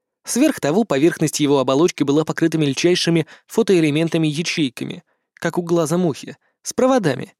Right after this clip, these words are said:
уходящими внутрь аппарата — на экран. Это и делало стенки гидростата как бы прозрачными.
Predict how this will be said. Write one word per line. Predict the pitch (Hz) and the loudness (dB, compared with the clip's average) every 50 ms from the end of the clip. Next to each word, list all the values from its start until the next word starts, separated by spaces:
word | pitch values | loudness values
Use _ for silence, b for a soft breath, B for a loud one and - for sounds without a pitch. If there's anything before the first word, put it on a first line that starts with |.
| _ _ _ | _ _ _
уходящими | - 151 - 156 131 131 131 - - - 143 139 | -2 0 0 0 0 0 0 -2 -2 -2 -2 -2
внутрь | 131 131 143 139 135 - 139 - - | -2 -2 -4 -6 -4 -6 -8 -8 -6
аппарата — | - 143 - 151 143 131 120 123 - - - - _ _ _ _ _ _ _ - | -6 -4 -2 -2 -4 -4 -6 -8 -10 -12 -12 -12 _ _ _ _ _ _ _ -6
на | - 151 180 220 247 | -2 0 2 2 0
экран. | - - 139 120 - - - _ _ _ _ _ _ _ _ _ _ _ _ - | 0 -2 -4 -4 -6 -10 -14 _ _ _ _ _ _ _ _ _ _ _ _ -4
Это | - 160 156 156 156 | -2 0 2 2 4
и | 147 143 | 2 2
делало | 139 147 170 160 151 147 147 151 | 4 2 2 4 4 4 2 0
стенки | - - 165 156 151 - 160 | 0 0 -2 -2 0 0 -2
гидростата | 139 139 151 - 156 139 - - - 175 143 135 | 0 0 -2 0 -2 -4 -4 -2 -2 -2 -2 -2
как | - - 147 147 | -2 -4 -4 -2
бы | 139 139 131 | -2 -2 -2
прозрачными. | - 147 135 135 143 147 131 117 - - - - - - | -2 -4 -2 -2 -2 -2 -4 -4 -6 -10 -12 -14 -14 -16